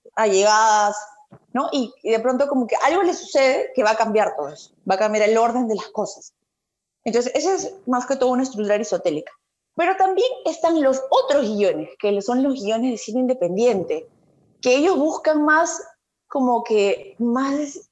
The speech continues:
como, que no son guiones que tengan una estructura aristotélica, sino tienen una estructura que no tiene mucha estructura.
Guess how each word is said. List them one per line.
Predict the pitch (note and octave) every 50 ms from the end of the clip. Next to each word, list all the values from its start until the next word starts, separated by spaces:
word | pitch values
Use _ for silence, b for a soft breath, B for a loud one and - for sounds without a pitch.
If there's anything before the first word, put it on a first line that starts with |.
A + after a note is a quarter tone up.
| -
como, | - D4+ D4+ D4 C#4 C4 A#3+ A3+ - _ _ - - - _ _ _ -
que | - C#4 C#4 C4+
no | D4+ F4+
son | F4+ G#4+ A4 F#4+
guiones | F4+ D4 C#4+ F4+ -
que | D#4
tengan | C4 C4+ C4+ C#4
una | C#4+ D4+
estructura | D4 B3+ G#3 - B3+ D4
aristotélica, | C4+ - B3 G3+ A3+ A3 A3 C4 D#4+ C#4
sino | - B3 B3 B3 B3
tienen | - C#4 C4+ C4+
una | C4+ C#4
estructura | C4+ C4+ - _ - A3+ A#3 B3+ B3+ B B B B B B _
que | - C4
no | C4 E4+ G4 -
tiene | - G#4 A#4+ F4+ C4 A#3
mucha | A#3 A#3+ A#3+ - - G#3+
estructura. | - - - G3+ - - - F#3+ E3+ D#3+ D3+ -